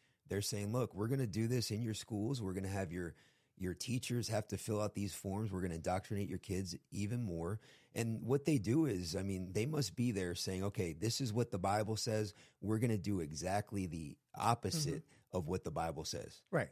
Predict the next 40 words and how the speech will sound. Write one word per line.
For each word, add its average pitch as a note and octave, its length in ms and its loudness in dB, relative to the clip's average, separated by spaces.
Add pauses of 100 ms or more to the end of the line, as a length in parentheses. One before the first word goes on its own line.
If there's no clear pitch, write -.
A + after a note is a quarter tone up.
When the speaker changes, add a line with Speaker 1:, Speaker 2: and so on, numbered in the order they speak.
Speaker 1:
And, G2 160 0
and G2 180 0
we G#2 120 4
can G#2 160 0
have G#2+ 240 2
our A#2+ 120 4
way, G#2 300 2
and, C#3 140 0
and G#2+ 180 0
it's A#2+ 160 -2
okay. C3+ 480 -2
And F2+ 140 -4
we F#2+ 100 0
hate A#2 300 0
God G2+ 240 2
in A2+ 80 -2
this A#2 120 -4
country. E3+ 360 -4
Speaker 2:
I A#3+ 40 2
know, A#3+ 60 2
Speaker 1:
That's A3 120 6
Speaker 2:
and, A3 100 2
Speaker 1:
what B2 80 0
Speaker 2:
but - 60 4
Speaker 1:
they're C3+ 100 2
saying. D3+ 300 -4 (540)
Speaker 2:
that's A#3 200 0
bad A3 180 2
enough G3+ 240 2
as E3+ 160 2
it F3+ 80 -2
is, F3 140 4
but F3+ 180 0
making C4+ 320 2
me G#3+ 140 2
pay E3 260 2
for F#2+ 280 -6
it, - 60 -12 (220)
that's C#4+ 280 2
re-, E3 180 4